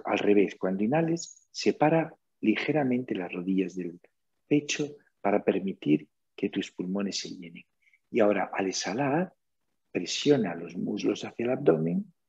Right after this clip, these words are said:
y nota cómo se estira la parte baja de la espalda. Hazlo tres veces, tres, cuatro veces. ¿Eh?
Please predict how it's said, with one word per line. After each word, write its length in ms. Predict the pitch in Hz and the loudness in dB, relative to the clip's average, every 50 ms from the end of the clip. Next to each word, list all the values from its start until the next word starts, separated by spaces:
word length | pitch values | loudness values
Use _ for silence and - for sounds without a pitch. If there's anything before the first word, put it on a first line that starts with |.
| _ _ _ _ _ _ _ - | _ _ _ _ _ _ _ -4
y 140 | 143 120 | 0 2
nota 340 | 123 156 175 170 185 170 - | 4 4 2 4 2 0 0
cómo 220 | - 139 135 135 127 | 0 -2 -2 -2 -4
se 160 | - - - | -4 -6 -8
estira 440 | - - - - 143 143 156 151 151 - _ _ _ _ _ _ | -8 -6 -2 0 0 2 0 -2 -4 -8 _ _ _ _ _ _
la 220 | - - - - - | -10 -10 -8 -8 -6
parte 340 | 127 123 - - - - 98 | -6 -6 -6 -4 -6 -6 -4
baja 280 | 98 98 98 - 95 | -4 -6 -8 -8 -10
de 80 | - 90 | -12 -12
la 80 | 85 87 | -14 -14
espalda. 320 | - - - - - - _ _ - _ _ _ _ _ _ _ _ _ _ _ _ _ | -16 -18 -20 -20 -20 -20 _ _ -20 _ _ _ _ _ _ _ _ _ _ _ _ _
Hazlo 340 | - 113 107 - 127 - - - | -10 -8 -2 -2 0 -2 0 -2
tres 280 | - 127 117 107 - | -2 -2 -2 -4 -6
veces, 160 | 110 - - _ _ _ _ - | -12 -16 -18 _ _ _ _ -12
tres, 280 | - 110 110 117 113 - | -4 -2 -2 -2 -2 -4
cuatro 340 | - - 101 98 - - - | -8 -8 -10 -10 -10 -14 -16
veces. 520 | - - - _ _ _ _ _ - _ _ _ _ _ _ _ _ _ _ _ _ _ _ _ _ _ _ _ _ _ _ _ _ _ _ - | -18 -18 -20 _ _ _ _ _ -20 _ _ _ _ _ _ _ _ _ _ _ _ _ _ _ _ _ _ _ _ _ _ _ _ _ _ -18
¿Eh? 200 | - - - - | -16 -16 -16 -16